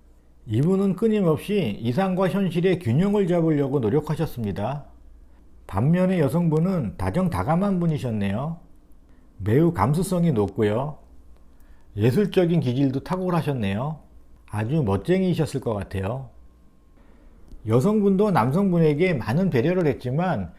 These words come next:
남성분에 비해서는 많은 사랑 표현을 했을 것 같습니다. 두 분이 감정적으로 통한 연인 사이라고 말씀드렸는데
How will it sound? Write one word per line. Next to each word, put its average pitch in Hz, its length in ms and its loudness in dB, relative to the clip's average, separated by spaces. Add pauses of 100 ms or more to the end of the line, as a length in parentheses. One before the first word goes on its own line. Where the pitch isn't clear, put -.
(120)
남성분에 202 680 2
비해서는 139 800 0
많은 147 400 -2
사랑 196 320 0
표현을 196 360 0
했을 185 200 -2
것 185 120 -2
같습니다. 120 680 -4 (840)
두 131 160 0
분이 185 280 2
감정적으로 180 760 2
통한 135 500 0
연인 135 300 0
사이라고 175 460 2
말씀드렸는데 110 1080 0